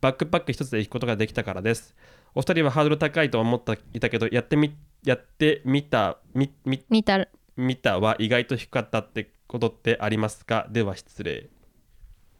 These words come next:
Speaker 2: はあ。
Speaker 1: あ、でもすごいね。一人で十泊バックパックだって。
Speaker 2: <laughs> ね、しかも初、初海外だったんでしょ？
Speaker 1: うん。いや、なかなか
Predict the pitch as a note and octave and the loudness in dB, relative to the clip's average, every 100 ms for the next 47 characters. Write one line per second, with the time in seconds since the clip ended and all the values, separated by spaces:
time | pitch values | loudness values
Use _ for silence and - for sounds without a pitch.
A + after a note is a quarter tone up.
0 | _ _ - G3 G3+ F3+ F3 F3 F3+ F3 | _ _ -4 2 6 6 4 4 2 2
1 | E3+ E3 C3 B2 G2+ - C#3+ F#3+ A#2 G#2+ | 2 2 2 2 0 0 2 4 4 2
2 | - - G#3 A#2+ A2+ - C3+ - A#2 A#2 | 0 2 4 4 2 2 2 2 2 2
3 | - F#3 D3 G2+ F#2 - G2+ - - - | 4 4 4 2 -4 -2 -4 -4 -6 0
4 | G#3 - G#3+ F#3+ - B3 - D4 - - | 0 2 0 2 0 0 2 0 -2 -18
5 | - - - - A#3+ - - - - B3+ | -16 -16 -16 -12 -6 -4 -6 -2 0 2
6 | F4 G4 D#4+ A#3+ F3 E3+ E3 - D3+ E3+ | 4 8 8 6 4 4 0 -2 -4 -4
7 | - - - A2 F#2 E2 - - - D3+ | -4 -2 0 2 0 -2 -12 -12 0 2
8 | F3 F3+ G3+ G3 F#3+ F3 E3+ D#3+ | 4 4 2 2 4 6 6 2